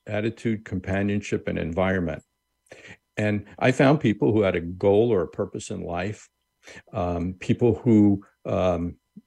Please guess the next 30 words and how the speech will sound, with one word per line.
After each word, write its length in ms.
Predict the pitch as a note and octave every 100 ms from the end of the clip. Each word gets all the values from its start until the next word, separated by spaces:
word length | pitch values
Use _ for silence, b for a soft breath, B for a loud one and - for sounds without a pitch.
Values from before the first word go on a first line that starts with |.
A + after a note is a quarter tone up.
| _ _ _ _
had 460 | - A2+ G2 F2+ F#2+ _ _ _
good 200 | - B2
D 180 | A#2 A#2
N 120 | A2
A, 240 | G2 G2 A#2+
or 200 | G2 F#2
if 140 | F#2
they 80 | F#2
had 260 | F2+ F#2+ F2+
bad 280 | F#2 G2+
D 120 | G#2 F#2+
N 120 | F#2
A, 180 | F#2 G#2
they 160 | F#2
can 160 | F2+ F2+
do 220 | D#2+ G#2+
something 380 | - D#2 - E2
about 340 | D2+ D2+ D2+
it. 180 | - - _ _ B B B
If 240 | G#2+ G#2 -
they 320 | G#2 F#2+ -
had 200 | - A2
a 20 | G2+
positive 540 | - A#2 A2+ A2 G2
attitude, 520 | G#2 G#2 G#2+ - G#2+
which 200 | G2 F#2
included 520 | G#2 - C#3 A#2+ A2
gratitude 600 | E2 F2+ F#2 A2 - A#2+ G#2+
and 180 | D#2
kindness, 680 | - F#2+ F2+ G#2 C#3 C#3+ -